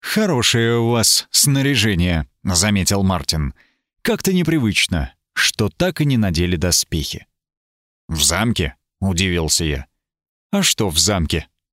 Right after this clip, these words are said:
Тут каждый старается одеться покрасивше». Из башни вышли Дженнифер и Даниэла. Услышали, как я скромно ответил Мартину. «Я такой застенчивый,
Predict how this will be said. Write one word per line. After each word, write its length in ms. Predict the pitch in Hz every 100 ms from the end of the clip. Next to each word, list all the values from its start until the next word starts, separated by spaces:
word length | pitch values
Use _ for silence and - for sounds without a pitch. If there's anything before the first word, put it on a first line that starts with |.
| _
Тут 240 | - 147 -
каждый 440 | 120 147 147 202
старается 600 | 160 156 120 120 135 135
одеться 500 | 120 92 - - 110 - _ -
покрасивше». 760 | 147 131 117 92 78 - - - _ _ _ _ _ _ _ _
Из 180 | 139 131
башни 340 | 151 214 - 156
вышли 400 | 123 151 151 117
Дженнифер 680 | 92 165 175 131 151 139 - -
и 120 | 151
Даниэла. 800 | 131 139 143 135 113 76 69 - _ _ _ -
Услышали, 880 | 135 - 104 143 165 - 131 127 107
как 280 | 110 101 87
я 340 | 71 101 123
скромно 680 | - - - 98 117 104 98
ответил 440 | 82 85 80 87
Мартину. 680 | 78 80 73 - 69 69 - _ _ _ _ _ _ _ _ -
«Я 180 | 107 107
такой 280 | 131 156 131
застенчивый, 920 | 120 - 196 196 147 87 73 -